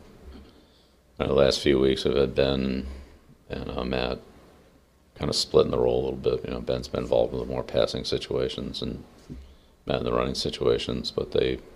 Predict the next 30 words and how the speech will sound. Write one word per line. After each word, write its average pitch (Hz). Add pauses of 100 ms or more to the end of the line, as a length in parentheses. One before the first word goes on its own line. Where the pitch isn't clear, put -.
(160)
they 90
can 65
do 64
both, 62
and 60
they 60
have 60
done -
both, 58
and 60 (720)
that -
could -
change 57
a 71
little 62
bit -
from 62
week 62
to 64
week, 60
my -
game 57
plan, -
so -
we'll -
see -
how 62
it -
goes. 57
But -